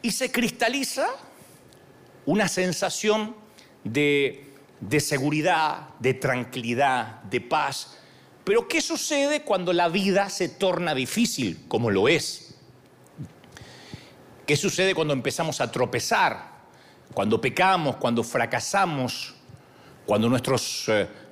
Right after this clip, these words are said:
sueños se rompen, cuando nuestra espiritualidad se desmorona por alguna razón y ya no estamos orando como antes, no estamos buscando a Dios como antes.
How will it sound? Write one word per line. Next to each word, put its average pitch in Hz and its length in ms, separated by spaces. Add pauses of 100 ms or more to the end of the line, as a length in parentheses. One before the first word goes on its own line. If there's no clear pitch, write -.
sueños 175 640
se 135 120
rompen, 147 680
cuando 127 280
nuestra 135 360
espiritualidad 147 920 (100)
se - 200
desmorona 180 840 (720)
por 165 160
alguna 202 260
razón 240 420
y 165 100
ya 208 100
no 254 100
estamos 339 400
orando 254 320
como 214 300
antes, 208 420 (400)
no 175 80
estamos - 340
buscando 196 440
a - 20
Dios 180 220
como 165 400
antes. 160 720